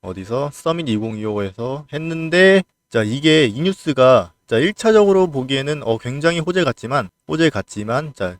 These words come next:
뉴스를 좀 더 분석하고 그 이후에 봤을 때는, 어? 이게 호재가 맞나?라는 사람들의 기-, 약간 의구심에 주가가 하락한 겁니다. 자, 일단은 공개입니다.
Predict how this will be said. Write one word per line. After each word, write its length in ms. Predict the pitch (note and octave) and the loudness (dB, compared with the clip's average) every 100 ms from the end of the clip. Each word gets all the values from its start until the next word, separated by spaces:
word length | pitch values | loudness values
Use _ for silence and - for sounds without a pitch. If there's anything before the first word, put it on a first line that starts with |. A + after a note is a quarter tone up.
| A2+ | -8
뉴스를 480 | C3 - D3 D#3 | -8 -4 -2 -2
좀 180 | D3+ D#3+ | -2 -2
더 100 | D#3 | -2
분석하고 760 | C#3+ A2+ A2 A#2+ - C#3 A2+ F2+ _ _ _ | -4 -8 -8 -8 -6 -4 -6 -8 _ _ _
그 220 | - C3 C#3 | -6 0 2
이후에 420 | A2+ G#2+ A#2+ B2 | 0 -4 -4 -4
봤을 260 | G#2 - | -4 -12
때는, 260 | G#2 A2+ A#2 | -8 -6 -2
어? 220 | D3+ G3+ - _ _ _ _ - | 0 0 -2 _ _ _ _ -8
이게 140 | D3+ | -2
호재가 360 | F#3 G3 G3+ F3+ | 0 4 4 6
맞나?라는 680 | C3 D3 F#3 F3 E3+ F#3 | 4 6 4 8 8 6
사람들의 420 | E3 F#3 F3+ F3 F3 | 2 2 4 2 0
기-, 220 | - C3+ _ _ _ C#3+ C#3+ | -2 -16 _ _ _ -16 -2
약간 220 | C#3+ F3+ | 0 2
의구심에 520 | D3 E3 F3+ F#3 F3 | 2 2 -2 -4 -4
주가가 300 | - - C3+ | -4 -2 -4
하락한 280 | C#3+ D#3 B2+ | -4 -8 -6
겁니다. 300 | A2 G2 E2+ _ _ _ | -6 -6 -8 _ _ _
자, 260 | - G2 E2+ _ _ - | -6 -4 -4 _ _ -18
일단은 300 | D#3+ E3+ D3+ | -6 -6 -6
공개입니다. 760 | - A#2 B2+ F3 E3+ G#2 F2+ | -6 -6 -2 -4 -4 -6 -8